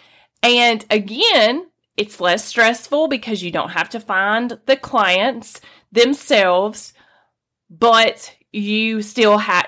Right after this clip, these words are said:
get to maintain a relationship with the client and build a, build a one-on-one relationship with the client. And the perk of this is that the work is most likely ongoing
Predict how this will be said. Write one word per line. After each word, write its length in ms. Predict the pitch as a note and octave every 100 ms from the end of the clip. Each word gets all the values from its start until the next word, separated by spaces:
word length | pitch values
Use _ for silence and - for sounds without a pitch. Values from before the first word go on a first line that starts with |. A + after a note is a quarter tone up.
| G#3
get 180 | A3+ -
to 100 | A#3+
maintain 480 | G3 G3 G#3 G3+ F#3
a 60 |
relationship 640 | F3 D#3+ E3+ - F#3+ G3 F3
with 120 | F3+
the 80 | F3+
client 440 | - E3 D#3+ D#3
and 140 | E3
build 220 | F3 E3+ E3+
a, 240 | D#3+ F3 F3
build 220 | A3+ A3+ A#3
a 60 |
one-on-one 600 | G#3+ G#3+ G#3+ G#3 F#3+ F#3
relationship 760 | F#3 E3 D#3+ - F#3 - E3+ D#3
with 120 | D#3+
the 80 | E3+
client. 520 | - D#3 D3 D3 - _ - - _ _ _ _ _ _ _ _ _ _ - _
And 480 | A#3+ G4 G4+ C4 B3
the 200 | - G#3+
perk 460 | A3 D#4+ F4 A4 -
of 220 | A#3+ F#3+
this 420 | G#3+ A3 E3 E3 -
is 120 | G#3
that 200 | A3+ A3+
the 80 | A3+
work 360 | G#3 F#3 G3 -
is 200 | C#4+ B3
most 320 | A#3 A#3 -
likely 460 | F#3 F3+ G3 G3 -
ongoing 1000 | G3 G3+ G#3 G#3 D#4 F#4+ A#3+ G3 F#3+